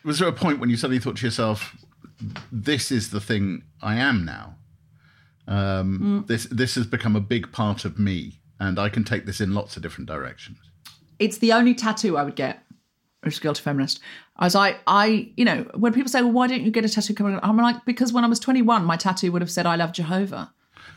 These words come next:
Speaker 1: Well, it, you know, you, you can move on in life. Who knows
Speaker 2: But that's
Speaker 1: what,
Speaker 2: the
Speaker 1: what
Speaker 2: thing.
Speaker 1: it could be?
Speaker 2: That's the thing. It's like, I can't, I like, I can't, not that Jehovah's Witnesses are allowed tattoos. Don't be ridiculous. They're too much fun.
Speaker 1: Of course not.
Speaker 2: But,
Speaker 1: No.
Speaker 2: uh,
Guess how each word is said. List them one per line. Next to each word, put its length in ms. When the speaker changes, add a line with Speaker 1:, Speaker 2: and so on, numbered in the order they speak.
Speaker 1:
Well, 220
it, 180
you 140
know, 140
you, 160
you 280
can 260
move 180
on 120
in 120
life. 220
Who 80
knows 180
Speaker 2:
But 80
that's 180
Speaker 1:
what, 100
Speaker 2:
the 60
Speaker 1:
what 100
Speaker 2:
thing. 100
Speaker 1:
it 40
could 160
be? 200
Speaker 2:
That's 200
the 80
thing. 160
It's 100
like, 200
I 140
can't, 440
I 80
like, 160
I 140
can't, 340
not 180
that 80
Jehovah's 280
Witnesses 200
are 40
allowed 220
tattoos. 340
Don't 140
be 60
ridiculous. 420
They're 100
too 140
much 140
fun. 200
Speaker 1:
Of 140
course 200
not. 320
Speaker 2:
But, 80
Speaker 1:
No. 80
Speaker 2:
uh, 360